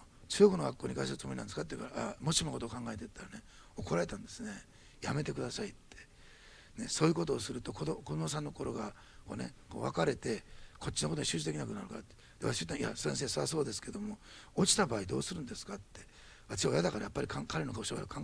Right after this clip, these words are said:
えたい」って言ったんですね。そしたらね、言われたんですよ。春の時に無視されたんですよ。同じ先生に、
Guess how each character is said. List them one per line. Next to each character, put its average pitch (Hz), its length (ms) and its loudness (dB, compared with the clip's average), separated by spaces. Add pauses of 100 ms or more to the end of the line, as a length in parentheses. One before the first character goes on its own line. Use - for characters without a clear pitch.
え - 60 2
た 131 100 0
い」 - 40 2
っ - 20 -10
て - 80 -14
言 - 0 -
っ - 0 -
た - 100 -10
ん - 40 -12
で - 60 -14
す - 120 -10
ね。 - 200 -2 (720)
そ 175 80 2
し - 80 4
た 156 80 8
ら 135 60 6
ね、 113 60 0
言 107 120 -2
わ 113 80 2
れ 120 80 2
た 180 120 4
ん 196 60 2
で 160 80 2
す - 120 -2
よ。 220 160 -6 (760)
春 190 240 12
の 160 120 4
時 117 220 0
に 117 60 0
無 156 120 10
視 190 100 12
さ 120 140 6
れ 107 60 0
た - 100 -2
ん 95 60 -6
で 90 80 -10
す - 100 -4
よ。 - 140 -6 (500)
同 120 140 2
じ - 80 0
先 - 200 0
生 - 200 2
に、 - 180 -8